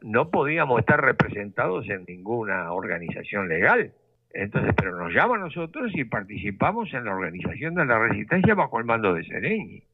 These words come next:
Bueno, eh, la política acá es así, y podías entenderte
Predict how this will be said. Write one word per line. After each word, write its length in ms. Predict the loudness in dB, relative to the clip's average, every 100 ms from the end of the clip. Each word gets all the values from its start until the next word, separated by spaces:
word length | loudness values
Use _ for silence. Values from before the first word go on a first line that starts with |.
| -2
Bueno, 400 | 0 0 -2 -10 _ -6
eh, 300 | -4 -2 -6 -6
la 200 | 0 0
política 540 | 0 -2 -4 -4 0
acá 380 | 0 2 2 0 0
es 100 | 2
así, 500 | 4 4 4 0 -10 -10
y 120 | -10
podías 420 | -6 -6 -4 -6
entenderte 840 | -8 -6 -8 -4 -4 -6 -12 -16